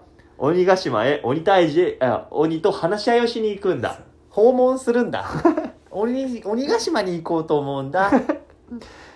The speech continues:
Speaker 1: 「それでは、お腰につけたきびだんごを一つくださいな。お供しますよ。」
Speaker 2: あ、お供？
Speaker 1: これでも上下できちゃうよな。
Speaker 2: あ、そうか。
Speaker 1: うん、これパワハラとかの、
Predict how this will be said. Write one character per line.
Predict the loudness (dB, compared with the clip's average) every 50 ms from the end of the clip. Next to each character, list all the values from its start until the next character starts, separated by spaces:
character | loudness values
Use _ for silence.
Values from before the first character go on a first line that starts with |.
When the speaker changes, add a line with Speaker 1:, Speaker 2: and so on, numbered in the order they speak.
| -20 _ _
Speaker 1:
「そ | -8 0 2 2
れ | 4 4
で | 4 4
は、 | 4 2 2 -2 -6 -10 -4
お | -2 0
腰 | 2 2 0 0 -2
に | -4 -6 -6
つ | -6 -6
け | -6 -6
た | -6 -6
き | -6 -4
び | -2 0
だ | 2 0 0
ん | 0
ご | -2 -4
を | -4
一 | 0 -2 -2
つ | -2 -2
く | -4
だ | -4 -4
さ | -2 -2 -4
い | -4 -4
な。 | -6 -8 -10 -10 -20 -20 -16 -8
お | -6 -4
供 | 2 2 2 2 2
し | -2 -4 -6
ま | -8 -8
す | -8 -10 -14
よ。」 | -16 -16 -18 -20
Speaker 2:
あ、 | -20 -20 -20 -20 -20 _ _ _ _ _ _ -20 -20 -20 _ -20 -20 -20 -20 -20 -20 _ _ _ -18
お | -14 -14 -14
供？ | -10 -10 -10 -10 -12 -16 -20 _ -20 -20 _ _ _
Speaker 1:
こ | 4 4
れ | 4 4
で | 4
も | 0 -2
上 | 2 4 4 6 6 6
下 | 4 2
で | 0 -2
き | -2
ち | 0 0
ゃ | 2
う | 2
よ | 0 0
な。 | -4 -10 -12 -14 -18 _ _ _ -6
Speaker 2:
あ、 | 0 4 4 4 2 0 -8 -20 -20 _ _ _ _ _ _ _ -20 _ _ _ _ _ _ _ _ -10
そ | -4 -2
う | 0
か。 | 0 0 0 0 0 0 -2 -4
Speaker 1:
う |
ん、 | -4
こ | -4 -4
れ | -4
パ | -2 0 2 2
ワ | 2 4
ハ | 4 4
ラ | 4 2
と | 2 -2
か | -4 -4 -4
の、 | -4 -4 -6 -6 -6 -8 -10